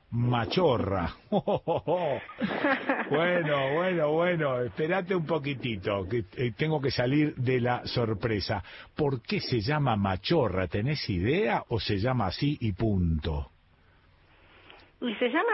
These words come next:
Speaker 2: así la comida típica porque son de nuestros abuelos, que ellos los cocinaban y bueno, y así fue pasando los tiempos, los padres,
Speaker 1: Ah.
Speaker 2: los hijos, los nietos y todo,
Speaker 1: Claro,
Speaker 2: y bueno,
Speaker 1: claro.
Speaker 2: y así nosotros lo, ya lo conocimos así, de machorra.
Speaker 1: Bueno, ¿y qué ingredientes tiene la machorra?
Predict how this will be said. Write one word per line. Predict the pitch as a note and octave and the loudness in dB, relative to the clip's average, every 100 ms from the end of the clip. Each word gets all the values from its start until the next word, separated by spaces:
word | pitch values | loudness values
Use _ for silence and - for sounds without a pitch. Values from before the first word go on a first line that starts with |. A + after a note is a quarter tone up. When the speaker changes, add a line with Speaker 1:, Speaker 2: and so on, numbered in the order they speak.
| F#4 | 0
Speaker 2:
así | - E4+ | 0 2
la | E4 G3+ | 4 4
comida | G3 G#3 A3 | 0 0 0
típica | A3 A#3 A#3 G3+ | 0 -4 -2 -2
porque | F#3 F#3+ | -2 -4
son | G#3 A#3 | -2 -2
de | B3+ | 0
nuestros | G#3 F#3 F#3+ G3+ | -2 -4 -4 -2
abuelos, | F#3+ F#3+ G#3+ A#3 A3+ | -2 0 2 2 0
que | G3 | -2
ellos | G3 G#3 | -2 -2
los | F#3+ | -2
cocinaban | F#3 - F#3+ G3 G#3+ G#3+ G#3 G3 | -4 -4 -4 -2 0 0 0 -2
y | |
bueno, | F#3 G3+ G3+ | -2 -2 -2
y | F#3+ | -2
así | F#3 A3 | -2 -4
fue | A3 G3+ G3+ G3 - - - - | -2 0 0 -2 -8 -14 -16 -6
pasando | - F#3+ G#3 G#3+ | -4 -2 0 0
los | G3 - | 0 -2
tiempos, | A3 A3+ A3+ G3+ F#3+ | -2 -2 0 2 2
los | F3+ | 2
padres, | G3 G3 G3+ F#3+ | 2 4 4 2
Speaker 1:
Ah. | |
Speaker 2:
los | F3+ F#3+ | 2 0
hijos, | G#3 A3 G#3+ F#3 | -2 -2 -2 -2
los | G3+ | -2
nietos | G3+ G#3 G#3+ A3 | -2 -2 0 0
y | F#3+ | 0
todo, | F#3+ F#3+ | 0 2
Speaker 1:
Claro, | F#2+ E2+ | 2 0
Speaker 2:
y | |
bueno, | - - G#2 - - | -2 -4 -6 -12 -6
Speaker 1:
claro. | F#2+ F#2+ | 0 0
Speaker 2:
y | F#2 | 0
así | - | -2
nosotros | G#3+ A3 A3+ F3+ | -2 0 0 0
lo, | F3+ | -2
ya | G#3+ | 0
lo | A3 | 0
conocimos | G#3 F#3 - G3+ G#3+ G3 | 0 -2 -2 -2 -2 -2
así, | G#3+ | -2
de | G#3+ F#3 | -2 -2
machorra. | E3+ - G#3 - - - | -4 -2 0 0 -6 -6
Speaker 1:
Bueno, | A2 D3+ D#3+ | -2 2 2
¿y | D3 | 0
qué | G#3 | 0
ingredientes | A3 G3 F#3 E3 F3 F3 D3+ C3 | 2 4 4 4 2 2 0 -2
tiene | - D#3 C#3+ C3 | 0 0 2 2
la | B2+ B2 | 2 0
machorra? | A#2+ - C3+ A#2+ G#2 G#2 A2+ A#2 | -2 0 2 2 2 0 0 -2